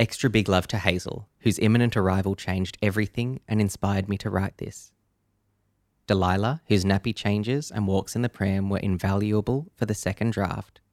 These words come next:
And to baby Finn, who'll be joining our family between this and next week's chapter. This will become important later, listener,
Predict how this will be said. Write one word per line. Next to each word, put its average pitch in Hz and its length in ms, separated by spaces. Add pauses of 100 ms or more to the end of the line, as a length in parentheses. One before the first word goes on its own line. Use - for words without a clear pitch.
(960)
And 98 160
to 101 80
baby 92 360
Finn, 90 420 (280)
who'll 104 120
be 95 100
joining 95 400
our 107 100
family 95 380
between 95 420
this 117 440
and 123 160
next 92 240
week's - 240
chapter. - 480 (1080)
This 104 140
will 104 80
become 95 260
important 95 460
later, 98 260
listener, - 460